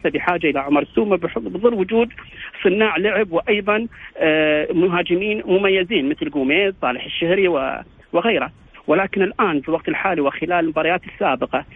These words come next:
مع تدني الملحوظ لمستوى جوميز وأيضًا السن للاعب، أجد بأن فعلًا الهلال بحاجة إلى لاعب مثل عمر السومة أو شبيه لعمر السومة، لأنك لا يمكن أن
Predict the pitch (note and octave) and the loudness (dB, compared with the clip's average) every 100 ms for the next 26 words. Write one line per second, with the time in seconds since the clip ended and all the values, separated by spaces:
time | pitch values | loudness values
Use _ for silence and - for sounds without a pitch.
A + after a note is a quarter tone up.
0 | - - G#3 G#3 G3+ F3+ A3 A3 F#3+ E3+ | -14 0 0 2 0 2 0 0 2 2
1 | D#3+ D#3+ - A#3 B3 A3+ F3 E3+ D#3 E3+ | 2 -4 -2 0 0 0 -2 -2 -2 -2
2 | D#3 D3 D3+ C#3+ B2 _ - _ _ _ | -2 0 0 0 -4 _ -20 _ _ _
3 | _ _ E3+ E3 G3+ G3+ F#3+ D3+ - - | _ _ 0 2 2 2 0 0 -2 0
4 | G3 D3+ D3 D3 C3 B2 - - _ _ | 2 2 0 0 0 -4 -10 -16 _ _
5 | _ _ - D#3 D#3+ D#3 D3+ D#3+ C#3+ C#3+ | _ _ -2 0 0 0 0 0 0 0
6 | C#3 D3 - F3+ F3+ A#3 G#3+ D3+ D#3 D3 | -2 -4 -2 -2 0 0 -2 -2 0 0
7 | C#3+ - - D3+ C#3+ E3+ D3 D#3 G3 G#3 | -2 -4 -2 0 -2 0 2 2 0 0
8 | C4+ - _ _ - C#4+ - B2+ D3 C#3+ | -4 -8 _ _ 0 0 0 -2 0 0
9 | - - G3 F3+ F3 F3 F3 - F3 F#3+ | -4 -2 0 0 0 0 0 -2 0 0
10 | D#3 C#3+ D3 C#3 - D3 C3+ C3 - - | 0 0 0 -2 -4 -2 -2 -6 -16 -6
11 | D#4+ D#3+ - - G3+ C4+ C#4+ A#3 C4 - | 0 2 2 2 0 2 -2 0 -2 0
12 | C4 D4 | 0 -2